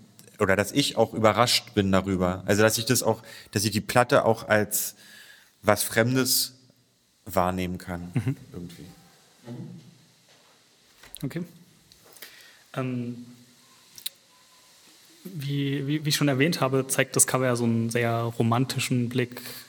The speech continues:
Speaker 2: auf, auf das Berlin, auf das na-, nächtliche Berlin. Ähm, so Hip-Hop-technisch ist Berlin ja aber eigentlich eher so ein bisschen nach außen hin hart, brutal, steht dann eher so für Battle-Rap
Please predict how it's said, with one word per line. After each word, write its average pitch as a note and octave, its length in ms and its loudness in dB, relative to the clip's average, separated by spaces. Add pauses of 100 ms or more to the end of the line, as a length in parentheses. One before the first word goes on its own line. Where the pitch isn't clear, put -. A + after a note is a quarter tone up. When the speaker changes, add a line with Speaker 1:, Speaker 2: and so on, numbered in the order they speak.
(140)
Speaker 2:
auf, - 220 -2
auf - 140 -14
das - 120 -4
Berlin, A#2+ 400 -2
auf B2+ 100 -6
das - 140 0
na-, B2+ 200 0
nächtliche C#3 440 2
Berlin. C3 400 0 (640)
Ähm, B2 440 -2 (720)
so - 160 -2
Hip-Hop-technisch D#3+ 960 2 (200)
ist - 200 2
Berlin C3 500 2 (200)
ja C3 120 2
aber A#2+ 120 2
eigentlich B2 300 0
eher A#2+ 120 2
so A#2 80 -2
ein A#2 80 0
bisschen A#2 720 -2 (1300)
nach C3 220 -2
außen B2+ 260 0
hin A#2 320 0 (1000)
hart, - 680 -2
brutal, A#2+ 920 0
steht C3+ 260 -2
dann B2 100 0
eher B2 140 0
so B2 120 -4
für B2 280 0
Battle-Rap A#2+ 680 2